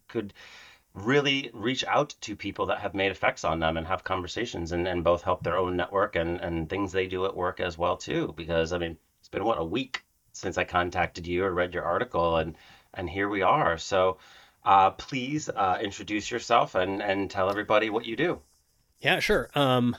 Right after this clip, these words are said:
Speaker 2: my name is, uh, Jeff Hall. I'm a professor of communication studies at the University of Kansas, and my research looks at the intersection between online and offline worlds, uh, particularly around friendship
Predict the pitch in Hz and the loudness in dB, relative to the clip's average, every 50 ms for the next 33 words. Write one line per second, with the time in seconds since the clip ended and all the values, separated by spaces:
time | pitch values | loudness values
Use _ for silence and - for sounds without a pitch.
0 | - - 120 107 120 127 135 139 135 131 127 113 104 120 113 110 113 113 110 107 | -6 -8 -2 2 4 6 6 6 6 6 4 4 4 4 4 6 6 4 4 2
1 | 107 98 - 104 - - 113 110 143 - - - 120 110 - - - - 127 110 | 0 0 -2 -4 -2 0 0 2 2 0 0 -2 -2 -4 -2 -2 2 2 2 4
2 | - 127 110 - - 127 120 117 - 113 - - 110 - - 120 107 117 123 127 | 4 2 2 2 2 2 2 4 4 2 0 0 -2 0 0 2 4 4 2 2
3 | 120 110 110 104 101 98 107 - - - 95 95 - - - - 190 101 131 - | 2 2 2 2 2 0 0 -2 -2 -4 -4 -6 -6 -6 -6 -4 -4 -4 -4 -4
4 | 202 - - - - - - 113 - - - 104 107 107 107 113 120 120 117 107 | -2 -2 -2 -2 -2 0 0 2 2 2 2 0 0 0 0 0 2 0 0 0
5 | 110 110 - - 131 139 160 156 - - - 101 113 113 - - - - 101 - | 0 0 0 0 0 0 -2 -4 -6 -6 -4 -2 -2 -2 -2 -2 -4 -4 -4 -4
6 | 110 98 104 104 101 - - 110 - - 107 101 95 92 101 - - - 101 95 | -4 -4 -4 -4 -2 -2 -2 -2 -4 -4 -4 -4 -6 -6 -8 -10 -8 -6 -6 -4
7 | 95 95 92 92 87 - 98 95 95 98 98 95 92 95 98 95 90 - - 92 | -4 -4 -4 -6 -6 -4 -4 -2 -2 0 -2 -2 -2 -2 -2 -4 -4 -6 -6 -8
8 | 92 - - - 95 95 95 92 92 90 87 87 87 92 113 156 - - - - | -8 -8 -4 -4 -4 -2 -4 -4 -4 -4 -4 -4 -4 -6 -6 -6 -6 -8 -8 -8
9 | - - - 87 82 - - - - - - - 107 95 92 92 92 92 92 92 | -8 -8 -10 -10 -10 -6 -2 -2 -2 0 0 0 0 0 0 0 -2 -2 -2 -2
10 | 87 87 87 85 85 85 - - - 113 131 - - 208 202 - | -4 -4 -6 -6 -6 -6 -6 -2 0 2 2 2 2 -2 -2 -4